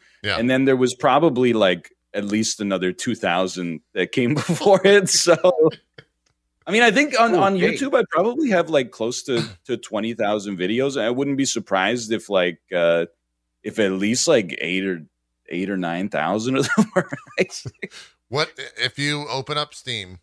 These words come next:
Speaker 1: well, has it always been on Steam since twenty? 'Cause I, it
Speaker 2: Uh,
Speaker 1: started out as Flash, right? But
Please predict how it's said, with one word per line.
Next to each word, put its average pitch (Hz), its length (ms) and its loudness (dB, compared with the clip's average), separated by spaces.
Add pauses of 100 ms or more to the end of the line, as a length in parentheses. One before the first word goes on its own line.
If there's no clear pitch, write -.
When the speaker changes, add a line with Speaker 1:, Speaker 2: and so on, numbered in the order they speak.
Speaker 1:
well, 147 160 0
has 147 200 -4
it 151 60 -4
always 151 280 -2
been 165 120 -6
on 165 160 -6
Steam 165 520 -16
since 135 260 -14
twenty? 135 240 -10 (140)
'Cause 151 180 -6
I, 175 220 8
it 196 40 8
Speaker 2:
Uh, 185 40 4
Speaker 1:
started 180 200 -2
out 147 140 0
as - 100 -10
Flash, 117 460 -8
right? 110 220 -6 (100)
But 90 180 -16